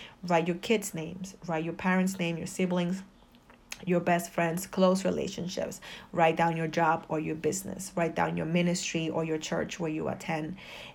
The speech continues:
And, and, and, and, and look at yourself. Look at yourself as a whole. And I want you to, to ask yourself these questions. How, rate yourself in those categories. How are you doing? Are you being effective?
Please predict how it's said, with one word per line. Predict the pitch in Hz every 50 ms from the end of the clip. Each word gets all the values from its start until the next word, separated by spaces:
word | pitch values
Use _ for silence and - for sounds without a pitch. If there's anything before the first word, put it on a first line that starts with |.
| - -
And, | 190 185 175 165 - - -
and, | 196 208 220 226 202 - -
and, | 190 185 180 175 175 160
and, | - - 180 170 165 170 165 165 160 160 - - - - - - - - - - - -
and | - 175 175
look | 175 175 196
at | 185
yourself. | 170 170 175 - - - - 185 190 - -
Look | 175 175 -
at | 180
yourself | 180 175 - 180 170 170
as | 175 190 -
a | -
whole. | - - - 190 185 190 - - - - - - - - - -
And | 175 175
I | 165 156
want | 160 170 185 190
you | 175
to, | 180 - 180 165 -
to | - 180 - -
ask | - 175 170 185 190 -
yourself | - 190 - - - - -
these | 175 185 -
questions. | - - - - - - - - 190 - -
How, | 185 - - - - - 185 180 185 190 202 208 208 220 214 - - - - - - - - -
rate | 170 160 190 196 190 196
yourself | 202 190 170 175 - 170 160 - - - - - -
in | 180 175 170
those | 165 160 165 -
categories. | - 175 170 170 170 - - 107 - - - - -
How | - 185 185 185
are | 170 165
you | 165 165
doing? | 160 156 156 - 185 - 190 190 - - - - - - - - - - - - - -
Are | 175
you | 185 185 180
being | 180 175 170 160
effective? | 170 - 180 175 185 - 226 240 269 277 - - -